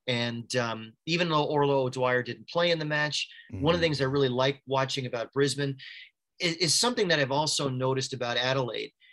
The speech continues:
Speaker 1: is that their players just seem to know where to be, just,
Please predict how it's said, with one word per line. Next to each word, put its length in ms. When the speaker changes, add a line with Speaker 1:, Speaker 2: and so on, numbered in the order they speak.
Speaker 1:
is 380
that 220
their 100
players 560
just 300
seem 400
to 140
know 520
where 320
to 160
be, 520
just, 320